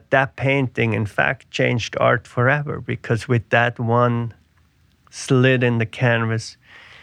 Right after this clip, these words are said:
he questioned everything that sort of was there before. Like, does a canvas need to have a painting?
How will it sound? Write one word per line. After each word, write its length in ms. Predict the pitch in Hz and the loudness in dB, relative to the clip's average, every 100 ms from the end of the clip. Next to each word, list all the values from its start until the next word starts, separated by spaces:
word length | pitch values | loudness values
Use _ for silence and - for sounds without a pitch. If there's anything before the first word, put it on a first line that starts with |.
| _ | _
he 160 | - 135 | -4 -4
questioned 760 | - - 131 127 - 127 117 110 | -2 2 2 2 -2 -4 -2 -2
everything 1000 | 117 113 117 107 - 113 104 104 101 - _ _ - | 0 0 0 -2 -2 0 0 -2 -4 -8 _ _ 0
that 420 | 113 104 95 - _ _ _ _ _ _ _ - | 2 2 -4 -14 _ _ _ _ _ _ _ -16
sort 340 | - 127 110 | -2 2 2
of 120 | 101 | 2
was 220 | 104 98 - | 0 -2 -2
there 200 | 113 117 | -4 -2
before. 520 | 123 - - - - | -6 -6 -6 -6 -4
Like, 360 | - - - _ - _ - | -6 -8 -12 _ -20 _ -4
does 220 | - 110 | -2 0
a 40 | 123 | -4
canvas 480 | - 120 120 117 123 | -2 0 0 -2 -2
need 280 | 123 131 - | 0 0 0
to 100 | 139 | -2
have 240 | 151 147 | 0 -2
a 40 | 160 | -6
painting? 600 | - 151 165 - 175 | -2 -2 -2 -6 -8